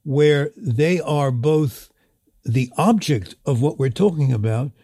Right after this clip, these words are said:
but can grow from that object. So f-, the stars and the marbles, just use that as an example. That conversation, I could almost guarantee, would go from where the children would be,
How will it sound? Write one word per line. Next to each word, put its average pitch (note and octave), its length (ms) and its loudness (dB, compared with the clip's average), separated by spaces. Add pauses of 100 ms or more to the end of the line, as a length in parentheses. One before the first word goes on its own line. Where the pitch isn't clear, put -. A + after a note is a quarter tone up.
(160)
but D#3 300 -4
can D#3 200 2
grow C3 760 0
from C#3 260 -4
that B2+ 180 -2
object. G2 520 -8
So D#3 460 0 (560)
f-, - 120 -20 (100)
the - 100 -2
stars F3 540 2
and C#3+ 160 2
the B2+ 60 0
marbles, A#2+ 580 -2
just A#2 160 -6
use B2 220 0
that A#2 280 -2
as A2 220 2
an A2 80 2
example. A2 720 0 (680)
That G#3+ 300 0
conversation, C#3+ 920 0 (440)
I D#3+ 120 2
could F#3 140 -2
almost G3 400 4
guarantee, C#3 920 -2 (400)
would C#3+ 240 0
go D#3+ 280 4
from C#3 380 -2
where C3 400 0 (1000)
the C#3+ 120 -2
children F3 440 2
would B2+ 240 2
be, D3 140 -6